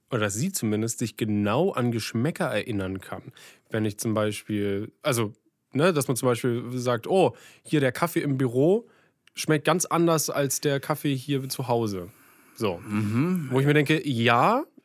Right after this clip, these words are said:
Speaker 1: ja, er schmeckt anders, aber ich kann mir nicht in meinem Kopf, also ich muss sie neben, weißt du, neben mir haben und beide so tasten nacheinander.
Speaker 2: Ach so.
Speaker 1: Äh, ich kann mir nicht ins Gedächtnis rufen, wie dieser Kaffee schmeckt. Ich weiß nur, ja, Unterschied.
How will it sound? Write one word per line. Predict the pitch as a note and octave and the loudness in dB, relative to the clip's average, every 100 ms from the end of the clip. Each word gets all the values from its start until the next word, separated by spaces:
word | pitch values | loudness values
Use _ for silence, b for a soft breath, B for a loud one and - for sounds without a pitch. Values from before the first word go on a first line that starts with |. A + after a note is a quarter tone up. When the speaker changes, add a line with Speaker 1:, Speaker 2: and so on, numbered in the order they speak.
| _ _ - | _ _ -16
Speaker 1:
ja, | - D3+ F3 | -4 2 4
er | G#3 C#3+ | 4 2
schmeckt | - G3+ G3 - | 0 0 -2 -2
anders, | A2+ A2 G#2 - | 0 0 0 -2
aber | B2 | -8
ich | - - _ | -10 -14 _
kann | - E3 E3+ E3+ | -6 -2 0 0
mir | D3+ | 0
nicht | C#3+ F#3 G#3+ - | 0 0 -4 -6
in | D3+ | -2
meinem | D3 D3 | 0 0
Kopf, | C#3 D#3 | -2 -4
also | D3 | -4
ich | C3+ C#3+ | -4 0
muss | G#3+ G3 | 2 2
sie | E3 | 2
neben, | D3+ F3 D#3+ D3+ - | 2 2 2 0 -6
weißt | C#3 D3 F#3 | -4 -2 0
du, | |
neben | D3+ F#3 | 0 0
mir | E3 C3 | 0 0
haben | A#2+ A#2 D#3 | 0 0 0
und | C3+ B2+ | -4 -6
beide | C#3 C3 D#3 C3+ | -4 -2 0 -2
so | |
tasten | B2+ - F3 F3+ - A#2 C3+ | -6 -4 -4 -2 -2 -2 -2
nacheinander. | B2+ A2 A2 G#2 G#2+ D3 - B B | -6 -4 -2 -2 0 -2 -4 B B
Speaker 2:
Ach | A2 | -2
so. | - D3+ F3+ G2+ | 2 2 2 0
Speaker 1:
Äh, | - C3 C3 | 2 4 2
ich | C3+ | 0
kann | - F3 | -2 2
mir | E3+ | 4
nicht | D#3+ G3+ | 2 2
ins | E3+ - | -2 -2
Gedächtnis | C3 G3 F#3 D3 | 0 0 0 0
rufen, | D3 C#3+ D#3 B2+ | -2 0 -2 -2
wie | |
dieser | C#3 B2+ A#2+ | -2 -2 -2
Kaffee | - A3+ - | -4 -6 -4
schmeckt. | - - G#2+ G2+ - - | -4 -2 -2 -4 -10 -12
Ich | - A#2+ | -6 2
weiß | D3+ D#3 | 2 4
nur, | D#3+ D3+ | 2 2
ja, | - D#3 | 0 0
Unterschied. | E3 C3 A2+ G2 G2 | 0 0 -2 -4 -10